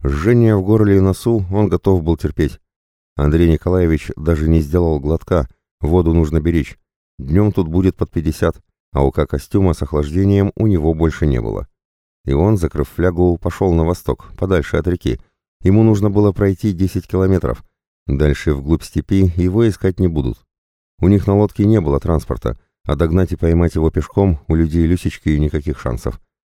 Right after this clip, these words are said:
Уж в чём в чём, а в этом он был уверен. Вокруг, шурша крыльями, пролетала саранча. Судя по шелесту, тяжёлая, жирная, калорийная.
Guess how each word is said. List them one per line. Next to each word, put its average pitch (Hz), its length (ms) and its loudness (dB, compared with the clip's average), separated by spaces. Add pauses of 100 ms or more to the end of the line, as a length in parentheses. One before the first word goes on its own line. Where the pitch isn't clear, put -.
Уж 107 180 0
в - 100 -20
чём 123 220 0
в - 80 -12
чём, 120 320 0 (240)
а 101 140 0
в 90 100 2
этом 101 240 2
он 95 140 2
был 73 160 0
уверен. 65 420 -2 (680)
Вокруг, 67 520 -2
шурша - 380 -4
крыльями, 76 680 0
пролетала 73 460 -2
саранча. 69 540 -4 (440)
Судя 110 240 2
по 107 140 0
шелесту, 107 560 0
тяжёлая, 92 680 2
жирная, 78 460 0
калорийная. 62 720 -4